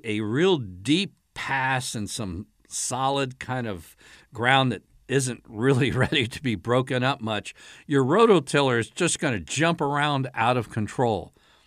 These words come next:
To really do it right, you take your rototiller, you make a, just a shallow pass, just to break up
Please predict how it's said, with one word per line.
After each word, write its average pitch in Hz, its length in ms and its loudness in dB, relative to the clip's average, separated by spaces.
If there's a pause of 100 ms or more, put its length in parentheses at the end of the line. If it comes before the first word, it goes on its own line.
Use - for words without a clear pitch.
(380)
To 135 100 0
really 240 380 2
do 156 240 6
it 160 140 2
right, 113 560 0
you 113 100 -8
take 170 380 -2
your 135 200 2
rototiller, 160 880 0
you 110 140 -6
make 135 260 -4
a, 101 180 -4 (420)
just - 440 -2 (320)
a 147 400 2
shallow 196 800 0
pass, 95 680 -2 (280)
just 208 240 0
to 147 100 0
break 165 400 0
up 147 260 0